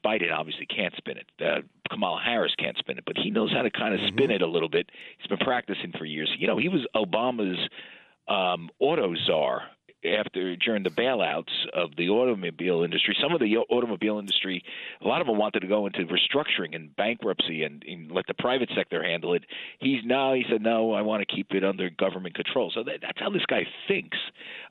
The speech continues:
Speaker 1: Um, and, you know, he is the guy that's basically saying to the American people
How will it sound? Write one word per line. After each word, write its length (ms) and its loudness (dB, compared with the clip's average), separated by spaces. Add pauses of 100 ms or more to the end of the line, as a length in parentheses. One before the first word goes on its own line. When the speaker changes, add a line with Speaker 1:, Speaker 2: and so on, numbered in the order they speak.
(100)
Speaker 1:
Um, 420 2 (140)
and, 320 2
you 120 2
know, 140 6
he 260 4
is 400 4
the 80 4
guy 600 -2 (160)
that's 240 0
basically 600 0
saying 380 0 (460)
to 80 0
the 80 0
American 420 2
people 540 -2